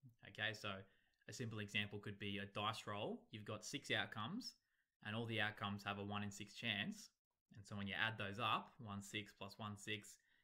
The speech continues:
if you do that six times, you get six six,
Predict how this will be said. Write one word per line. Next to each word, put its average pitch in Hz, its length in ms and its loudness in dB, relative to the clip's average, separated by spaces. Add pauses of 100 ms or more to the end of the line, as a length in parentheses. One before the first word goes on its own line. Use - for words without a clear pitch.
(260)
if - 80 -6
you 113 60 6
do - 20 2
that 110 180 6
six - 280 -2
times, 131 580 6 (240)
you 107 160 -2
get 110 160 2
six - 480 4
six, - 500 -2